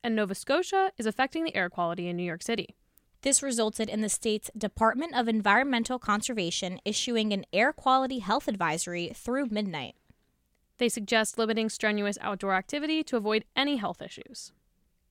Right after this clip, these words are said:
Speaker 2: New York City is starting an initiative that'll incentivize food education in schools.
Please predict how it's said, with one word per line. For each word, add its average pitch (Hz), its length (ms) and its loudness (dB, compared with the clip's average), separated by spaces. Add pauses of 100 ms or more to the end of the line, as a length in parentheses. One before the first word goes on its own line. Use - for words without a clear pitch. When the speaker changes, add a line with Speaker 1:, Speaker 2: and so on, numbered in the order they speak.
(580)
Speaker 2:
New 226 140 6
York 220 240 4
City 254 280 4
is 220 120 4
starting 226 400 2
an 226 80 0
initiative 262 540 0
that'll 240 300 4
incentivize 240 760 0
food 320 260 -4
education 185 640 -2
in 170 140 -8
schools. - 640 -2